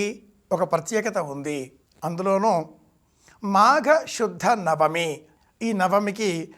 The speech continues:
మధ్వ నవమి అని పేరు. ఇది ఈనాటి విశేషం. మధ్వ నవమి ఈ సంప్రదాయాన్ని పురస్కరించుకొని, ఈ సందర్భాన్ని స్మరించుకొని, విశేషంగా మధ్వధర్మ చరిత్ర, మధ్వధర్మం అంటే ఏమిటి,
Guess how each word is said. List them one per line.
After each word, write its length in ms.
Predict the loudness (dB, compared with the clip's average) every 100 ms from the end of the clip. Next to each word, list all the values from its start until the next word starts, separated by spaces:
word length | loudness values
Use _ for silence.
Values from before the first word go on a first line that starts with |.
| _ -6
మధ్వ 600 | 2 2 2 2 4 4
నవమి 960 | 4 4 4 2 2 2 2 0 -6 -8 -6
అని 120 | -4
పేరు. 380 | -4 -6 -8 -14 _ _ _ _ _ -8
ఇది 200 | -6 -6 -4
ఈనాటి 440 | -2 2 0 0
విశేషం. 720 | -6 -6 -8 -8 -8 -10 -12 -14 _ _ -8
మధ్వ 560 | 0 2 2 2 8 8
నవమి 760 | 8 4 6 4 4 0 -2 -10 _ -6
ఈ 100 | -2
సంప్రదాయాన్ని 800 | -2 0 4 6 6 4 2 -2
పురస్కరించుకొని, 840 | -4 -4 -2 -4 -4 -4 -2 -2
ఈ 220 | -2 -2
సందర్భాన్ని 600 | -2 0 0 4 4 4 0
స్మరించుకొని, 960 | 2 4 4 2 2 4 4 2 0 -8 -20 _ _ _
విశేషంగా 880 | -6 -2 -2 -2 -2 2 4 4 2 -8 _ _ _ -6
మధ్వధర్మ 720 | -4 -2 2 4 6 4 2 -2
చరిత్ర, 440 | -2 -2 0 0 -2 -8
మధ్వధర్మం 840 | -4 -4 -2 0 4 4 4 0
అంటే 300 | -2 -2 -2
ఏమిటి, 500 | -2 -4 -4 -4 -6